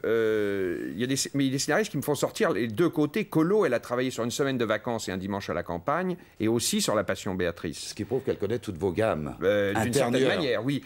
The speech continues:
Speaker 2: Oui.
Speaker 1: Et ce qui m'a, par exemple, extraordinairement touché, c'est que j'ai reçu,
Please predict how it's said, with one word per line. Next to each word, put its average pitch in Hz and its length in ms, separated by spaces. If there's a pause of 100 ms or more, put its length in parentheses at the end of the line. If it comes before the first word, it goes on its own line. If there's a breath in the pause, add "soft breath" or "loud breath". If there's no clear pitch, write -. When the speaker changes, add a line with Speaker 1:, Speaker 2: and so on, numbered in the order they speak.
(120 loud breath)
Speaker 2:
Oui. 107 100
Speaker 1:
Et 151 140
ce 143 80
qui 208 140
m'a, 185 140
par 151 240
exemple, 143 320 (220)
extraordinairement 151 680
touché, 131 420 (320 loud breath)
c'est 123 140
que 110 60
j'ai 127 100
reçu, 131 680